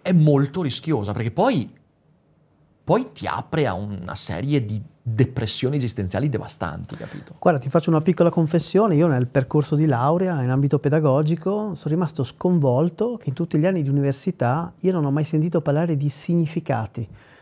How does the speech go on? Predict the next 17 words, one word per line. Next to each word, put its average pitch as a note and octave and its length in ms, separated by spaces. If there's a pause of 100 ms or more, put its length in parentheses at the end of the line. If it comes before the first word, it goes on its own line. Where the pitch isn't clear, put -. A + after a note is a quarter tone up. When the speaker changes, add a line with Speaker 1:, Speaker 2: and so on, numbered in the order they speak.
(180)
Speaker 2:
Cacchio, - 380
ci - 140
parlavano G3 400
di D#3 140
relazione, C3 840
fondamentale, C#3+ 880
ok, B2+ 460
dobbiamo B2+ 440
saperci C#3 400
connettere C#3+ 580
Speaker 1:
Certo. C#3 100
Speaker 2:
come C#3+ 160
educatori, C#3+ 760 (540)
ma C3 160
porca - 300
miseria, C#3+ 400
ma C3+ 260